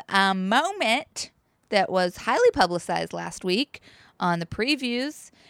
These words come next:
And then I wa-, I had pretty strong feelings about it last week, and then I saw the whole clip this week, and my feelings kinda changed. We have a situation where Paulie is upset because this U S team has clearly just thrown this, uh, this competition.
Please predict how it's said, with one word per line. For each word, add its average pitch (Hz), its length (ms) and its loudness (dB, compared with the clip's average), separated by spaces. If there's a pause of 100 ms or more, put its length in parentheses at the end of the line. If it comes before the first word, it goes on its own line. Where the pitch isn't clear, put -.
(120)
And 190 180 0
then 220 400 4
I 233 120 0
wa-, 262 160 4
I 226 120 6
had 226 240 0
pretty 233 220 -2
strong 220 280 0
feelings 247 340 -2
about 208 200 4
it 180 80 0
last 185 280 2
week, 180 360 0
and 180 180 -2
then 180 100 2
I 175 120 2
saw 202 240 2
the 208 80 -4
whole 220 160 0
clip 247 260 -4
this 349 220 -6
week, 226 280 -2
and 214 140 -4
my 233 100 0
feelings 233 460 -4
kinda 214 280 -2
changed. 170 640 -6 (420)
We 196 160 2
have 180 580 4
a 180 100 2
situation 220 1040 0
where 170 360 4
Paulie 269 480 4
is 254 100 -4
upset 220 680 -2 (280)
because 175 340 -2
this 175 320 -2
U 214 240 4
S 208 160 2
team 202 300 -2
has 180 100 -4
clearly 180 400 -2
just 165 300 -6
thrown 311 400 2
this, 330 240 -6 (120)
uh, 170 380 0
this 180 160 -4
competition. 202 800 -4